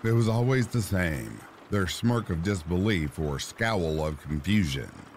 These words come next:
was replaced with rapturous awe, and they would pledge their undying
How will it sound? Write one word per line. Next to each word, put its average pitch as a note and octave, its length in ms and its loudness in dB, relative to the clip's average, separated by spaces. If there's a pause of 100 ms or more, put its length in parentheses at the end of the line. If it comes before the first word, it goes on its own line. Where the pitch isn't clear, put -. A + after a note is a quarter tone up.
was E2+ 280 -2
replaced E2+ 640 -2
with D#2 260 -2 (460)
rapturous F2+ 880 -2
awe, C#2+ 580 0
and D2 320 -2 (240)
they G#2+ 240 2
would F2+ 320 0
pledge F2+ 560 -2
their F#2+ 260 -2
undying F#2 880 2